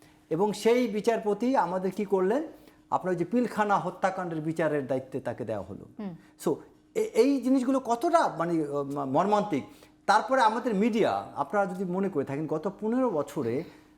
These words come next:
Speaker 1: আমাদের মিডিয়া সাংবাদিকরা হচ্ছে সমাজের বিবেক, রিফ্লেকশন, মিরর।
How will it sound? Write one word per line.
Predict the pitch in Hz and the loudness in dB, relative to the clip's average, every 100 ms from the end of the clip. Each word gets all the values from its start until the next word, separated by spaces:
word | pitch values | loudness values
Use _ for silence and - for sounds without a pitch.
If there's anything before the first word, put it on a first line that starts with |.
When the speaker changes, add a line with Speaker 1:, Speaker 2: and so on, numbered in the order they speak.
| - | -4
Speaker 1:
আমাদের | 147 190 220 240 220 214 - 127 | 0 0 2 2 0 -6 -10 -2
মিডিয়া | 165 220 254 240 | 0 2 2 0
সাংবাদিকরা | - 202 220 254 254 - | -2 -4 0 0 -2 -4
হচ্ছে | 240 240 | -4 -6
সমাজের | - 175 214 233 | -8 -4 -2 -2
বিবেক, | 165 208 196 107 - _ _ - | -2 0 0 -2 -10 _ _ -6
রিফ্লেকশন, | 190 233 240 208 - 175 | -4 -2 -2 -2 -2 0
মিরর। | 131 180 190 | 2 2 2